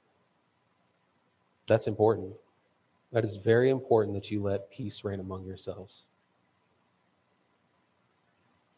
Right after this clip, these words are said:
There's gonna be a fence that comes up. Take hold of it. Look at it.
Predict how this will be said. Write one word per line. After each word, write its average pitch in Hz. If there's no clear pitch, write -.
There's 117
gonna 127
be 123
a 113
fence 117
that 120
comes 117
up. 107
Take 127
hold 135
of 117
it. 120
Look 123
at 101
it. 107